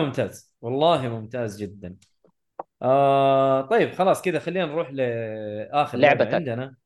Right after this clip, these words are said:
Speaker 1: أيوة، آخر لعبة عندنا اللي هي ديد سبيس. هي اللي شاغلتني عن السعر وال-، والدجل والد-، وال-، وال-، والشعوذة، والحمد لله. آه،
Speaker 2: نعوذ بالله.
Speaker 1: طبعا ديد سبيس ما يحتاج نتكلم. لعبة ديد سبيس، آه،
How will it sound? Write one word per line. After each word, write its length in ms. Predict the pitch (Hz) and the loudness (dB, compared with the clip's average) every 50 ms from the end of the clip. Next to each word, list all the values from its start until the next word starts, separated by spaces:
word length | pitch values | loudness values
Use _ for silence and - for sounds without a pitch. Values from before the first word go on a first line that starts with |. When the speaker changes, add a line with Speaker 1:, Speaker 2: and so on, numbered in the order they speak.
| _ _ _ - | _ _ _ -4
Speaker 1:
أيوة، 280 | 139 139 120 110 131 143 | -2 -2 0 0 -2 -4
آخر 160 | 143 - 117 | -4 -4 -4
لعبة 220 | 120 120 104 107 110 | -4 -4 -4 -4 -6
عندنا 300 | 131 143 131 120 117 107 | -6 -4 -6 -6 -6 -6
اللي 140 | 101 110 | -6 -6
هي 120 | 117 120 110 | -4 -4 -4
ديد 200 | 104 110 - - | -6 -10 -12 -14
سبيس. 480 | - - 123 127 127 127 - - _ _ _ _ _ _ _ _ _ - | -12 -10 -8 -8 -8 -12 -18 -20 _ _ _ _ _ _ _ _ _ 0
هي 140 | 156 175 185 | 2 4 4
اللي 140 | 175 175 151 | 4 2 4
شاغلتني 500 | 143 170 151 151 165 175 170 170 156 147 | 4 4 4 4 2 0 0 0 -4 -4
عن 140 | 135 139 139 | -4 -4 -4
السعر 420 | 131 - - 156 131 127 127 120 | -6 -6 -6 -4 -4 -2 -4 -2
وال-، 220 | 120 120 113 110 113 113 113 _ _ 131 | -4 -6 -6 -8 -16 -20 -20 _ _ -12
والدجل 600 | 120 113 110 117 117 143 143 123 127 123 113 113 | -12 -12 -10 -6 -2 0 0 2 0 -2 -2 -4
والد-، 360 | 113 110 110 131 143 135 135 | -8 -8 -2 -2 -2 -2 0
وال-، 240 | 123 120 113 113 110 | -2 -2 -4 -4 -8
وال-، 220 | 113 113 110 110 | -8 -8 -8 -8
والشعوذة، 540 | 113 113 - - 147 120 110 107 101 101 101 | -10 -10 -4 -4 -2 -2 -2 -2 -4 -6 -10
والحمد 340 | 95 95 - 131 120 101 101 | -10 -12 -12 -12 -10 -8 -10
لله. 360 | 101 98 104 127 156 165 151 | -10 -8 -2 2 2 2 2
آه، 140 | - - - _ _ _ _ _ _ _ _ _ _ - | 2 -4 -14 _ _ _ _ _ _ _ _ _ _ -8
Speaker 2:
نعوذ 340 | 117 120 123 127 123 123 123 | -4 -4 -2 -2 -2 -2 -2
بالله. 220 | 123 127 123 120 | -2 -2 -4 -4
Speaker 1:
طبعا 240 | 120 139 143 139 151 | -4 -4 -2 -2 -2
ديد 200 | 160 165 180 175 | 0 0 -2 -2
سبيس 380 | - - 160 170 165 160 - 143 | -2 -2 0 0 0 0 -4 -6
ما 180 | 143 151 147 | -6 -4 -4
يحتاج 320 | 135 - - 143 131 123 117 | -6 -6 -4 -4 -4 -4 -6
نتكلم. 560 | 117 113 - _ - 135 120 107 107 104 107 | -8 -12 -14 _ -10 -8 -6 -6 -8 -8 -6
لعبة 240 | 113 117 113 104 104 | -4 -4 -4 -6 -8
ديد 200 | 98 110 104 - | -10 -12 -14 -14
سبيس، 500 | - - 113 107 104 - - - - 95 | -12 -8 -8 -8 -8 -8 -14 -18 -14 -12
آه، 580 | 92 90 90 90 90 92 92 95 - - - | -10 -10 -10 -10 -14 -16 -16 -18 -18 -20 -20